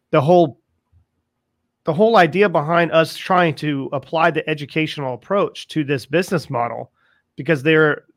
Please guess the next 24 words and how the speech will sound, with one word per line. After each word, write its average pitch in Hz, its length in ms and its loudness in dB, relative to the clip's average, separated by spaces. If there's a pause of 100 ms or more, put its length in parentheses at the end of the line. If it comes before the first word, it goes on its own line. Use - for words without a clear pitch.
(140)
you 156 100 -6
know, 131 160 -6
they're 139 100 -6
set 165 260 0
up 160 220 4
and 139 180 -6
very 160 260 0
similar 156 420 -4
to 135 420 -6 (1300)
the 151 100 -2
music 170 360 2
industry, 135 480 -6
where 139 320 -6
the 135 140 -6
artist 160 520 2
doesn't 156 300 -2
make 151 300 -2
any 151 180 -2
money 151 380 0
off 131 260 -2
of 135 220 -4
whatever 139 360 0
they're 117 140 -10
doing. 143 380 -2